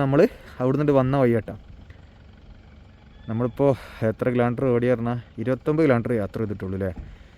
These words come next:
വലോങ് എഴുപത്തിരണ്ട്, കിപ്തു തൊണ്ണൂറ്റൊമ്പത്. ഈ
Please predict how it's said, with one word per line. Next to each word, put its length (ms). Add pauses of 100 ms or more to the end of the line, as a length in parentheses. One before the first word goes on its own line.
(260)
വലോങ് 480
എഴുപത്തിരണ്ട്, 480 (380)
കിപ്തു 400
തൊണ്ണൂറ്റൊമ്പത്. 600
ഈ 20